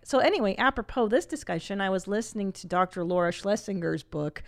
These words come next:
The Proper Care and Feeding of Husbands, when I was walking around my neighborhood, 'cause I was like, "Well, I remember sh-"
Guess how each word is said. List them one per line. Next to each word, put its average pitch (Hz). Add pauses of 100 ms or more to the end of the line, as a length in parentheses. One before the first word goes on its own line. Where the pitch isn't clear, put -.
(360)
The 196
Proper 190
Care 214
and 240
Feeding 196
of 175
Husbands, 185
when 214
I 151
was 156
walking 175
around 170
my 160
neighborhood, 170
'cause -
I 160
was 160
like, 160
"Well, 254
I 262
remember 392
sh-" -